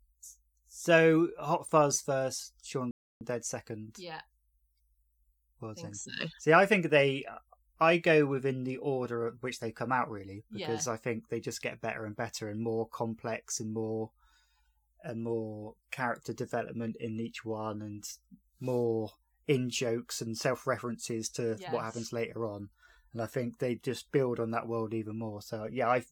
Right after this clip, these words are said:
Speaker 1: uh, I'm an unashamed fan of The World's End. And I know a lot of people just go, "Nah, it's all right," but I, I, I love it so much.
Speaker 2: Oh, I will have to try and watch it again. Anyway, my third pick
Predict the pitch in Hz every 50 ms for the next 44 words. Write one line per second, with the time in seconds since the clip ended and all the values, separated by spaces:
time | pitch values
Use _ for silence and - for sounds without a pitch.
0 | - 139 123 120 120 113 - - - _ - - - - - - 135 143 139 135
1 | 127 131 127 139 139 139 131 131 - - - - 156 135 131 123 120 120 113 -
2 | - - _ _ _ - - 139 123 117 110 107 110 110 104 - - _ - 123
3 | 110 113 110 107 - - 120 107 104 101 - 120 120 127 127 127 123 120 120 113
4 | - - 120 110 - - 110 107 104 - - 110 - - _ _ _ _ _ _
5 | _ _ _ _ _ - - 104 - - 98 104 104 104 104 104 107 107 - 113
6 | 104 98 98 101 101 104 - - _ - 110 - - - 113 113 - - 113 110
7 | - 131 113 107 107 110 110 101 104 - - - 110 104 104 98 - - - _
8 | _ _ - - - - - _ _ - _ - 180 170 165 165 165 165 - -
9 | - 175 170 175 175 170 170 190 185 - - 170 165 - 170 160 160 156 156 156
10 | 156 - - - - 160 - 156 151 156 160 - - _ _ _ _ _ _ _
11 | - - - 180 180 180 170 156 156 151 170 - - 190 180 180 175 - - 220
12 | 208 208 202 196 - - - - 180 160 156 - -